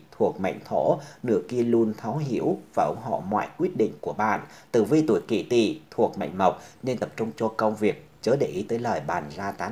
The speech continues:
vào của người khác. Tử vi tuổi Tân Tỵ thuộc mệnh Kim, không nên bốc đồng, dễ đắc tội với tiểu nhân. Tử vi tuổi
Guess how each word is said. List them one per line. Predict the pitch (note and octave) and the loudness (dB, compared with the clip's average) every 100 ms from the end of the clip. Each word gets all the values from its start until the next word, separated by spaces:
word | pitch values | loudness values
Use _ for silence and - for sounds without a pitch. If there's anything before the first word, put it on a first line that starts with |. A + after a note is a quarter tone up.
| B2+ | -2
vào | A#2+ F2+ C2+ | -2 -2 -4
của | - | -6
người | E2+ G#2 | -2 -2
khác. | - C#3 D#3 D3+ - - | -2 -2 -4 -4 -12 0
Tử | B2+ | 2
vi | A#2 D#3+ | 4 2
tuổi | D3+ F#2+ - | 2 0 2
Tân | C3+ - | 0 2
Tỵ | A#2+ F#2+ - - | 0 0 -4 -4
thuộc | - G2+ G2 | 0 2 0
mệnh | E2+ - | -2 -4
Kim, | B2 A#2+ A2+ G#2+ - - | 0 2 2 0 -8 -12
không | - B2 A#2+ | 0 2 4
nên | A2+ G2 | 4 4
bốc | D#3 B2+ | 0 6
đồng, | A#2 G2 D2 - | 6 6 4 -8
dễ | - F2 | -4 -4
đắc | F#2+ C#3 - | -2 -6 0
tội | G#2+ C#2+ D2 | 0 0 -4
với | F2 C#3+ | -4 -2
tiểu | - F2 E2 | -2 -2 2
nhân. | A#2 G#2+ G#2 - - - | 2 2 -2 -8 -2 2
Tử | G2+ | 4
vi | F#2 D3 | 4 2
tuổi | G#2 | 2